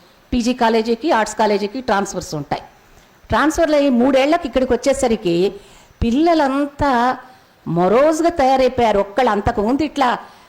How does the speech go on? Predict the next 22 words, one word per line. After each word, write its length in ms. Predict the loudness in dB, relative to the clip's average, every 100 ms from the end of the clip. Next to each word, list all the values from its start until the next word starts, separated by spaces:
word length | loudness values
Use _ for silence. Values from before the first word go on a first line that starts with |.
| -6
పడిలేచే 580 | 0 2 4 4 2 0 0
కడలి 220 | 0 0
తెరంగాలాగా 680 | 2 0 0 2 2 2 0
ఉండేది 300 | 0 -2 -2
మా 80 | -4
క్లాస్ 380 | 0 0 0
రూమ్. 100 | -10 -12 -20 _ _ _ _ _ _ _ _ -2
ప్రతి 300 | -2 0 -4
ప్రశ్నలు, 880 | -2 -2 -2 0 0 2 2 0 -6 -12 -4
ప్రతిదీ, 320 | -2 0 -2
ఏ, 360 | 0 2 2 0 -8 -4
ఏ 120 | -4
సబ్జెక్ట్ 440 | -2 -2 -2 -4 -2
క్లాస్లోనైనా 600 | -2 0 -2 -2 -4 -8 -18 _ -20 -20 -20 _ -2
కొత్త 180 | -2 -2
కొత్త 180 | -2
లెక్చర్స్ 440 | -2 0 0 0 -2
వినడం, 260 | -2 -4 -10 -20 -20 -12 -4
అందరూ 320 | 0 0 0
ఇట్లా 180 | 0 0
మౌనంగా, 640 | 2 2 2 2 0 0
కొద్దిమంది 760 | 0 -2 0 0 0 0 -2